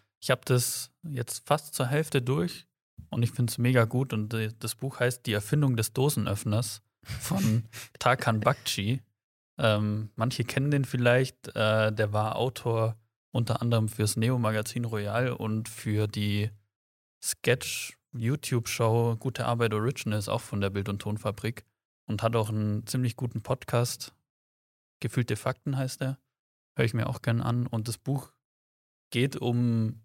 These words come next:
Speaker 1: ähm, so einen jungen Journalisten, sag ich jetzt mal in Anführungszeichen, der in so einer Lokal-, für so eine Lokalzeitung arbeitet, aber da mega unzufrieden ist und eigentlich so nach der krassen Story sucht, um da rauszukommen.
Speaker 2: Mhm.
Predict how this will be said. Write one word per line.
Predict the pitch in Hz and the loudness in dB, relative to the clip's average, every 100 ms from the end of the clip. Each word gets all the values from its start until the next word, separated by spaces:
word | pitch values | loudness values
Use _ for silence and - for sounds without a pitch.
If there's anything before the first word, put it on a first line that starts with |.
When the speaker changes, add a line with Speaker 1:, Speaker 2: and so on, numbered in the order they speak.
| _ - | _ 2
Speaker 1:
ähm, | 110 104 104 101 | 4 4 2 0
so | 107 107 | 0 0
einen | 101 98 95 | 2 0 -2
jungen | 101 127 127 117 113 117 _ _ _ _ _ - | 0 2 4 4 2 -2 _ _ _ _ _ 0
Journalisten, | 107 101 98 123 - 127 | 2 4 4 2 2 2
sag | 117 | 4
ich | 110 | 2
jetzt | 113 | 0
mal | 113 110 | -2 -2
in | |
Anführungszeichen, | 120 123 117 113 - 113 110 | -2 -4 -2 -4 -2 -2 -2
der | 104 101 | -2 -2
in | |
so | 104 | -2
einer | 104 101 | -2 -2
Lokal-, | 101 - 107 107 113 110 _ _ _ _ _ | -4 -2 4 4 4 0 _ _ _ _ _
für | - | -2
so | 107 | 0
eine | 104 | 0
Lokalzeitung | 104 104 - 113 127 127 120 117 | 0 0 4 2 4 2 2 0
arbeitet, | 107 117 117 113 107 | 2 4 4 4 2
aber | 98 104 | 2 2
da | 101 | 4
mega | 110 117 | 4 4
unzufrieden | 101 120 - 117 127 120 117 | 2 0 -2 -6 -4 -2 -2
ist | 123 - - _ _ _ _ _ | -4 -6 -14 _ _ _ _ _
und | 110 92 | 0 2
eigentlich | 104 113 107 | 2 2 2
so | 110 | 2
nach | 104 - | 2 0
der | 101 | -2
krassen | - 110 - 113 | 2 2 2 -2
Story | - 107 120 120 | 0 2 2 0
sucht, | 113 117 113 - | -2 -2 -4 -6
um | 113 110 | -4 -2
da | 101 | 0
rauszukommen. | 98 104 - 113 - 98 101 104 - | 2 0 0 -6 -8 -8 -6 -8 -8
Speaker 2:
Mhm. | 123 117 123 - | -4 -2 -4 -8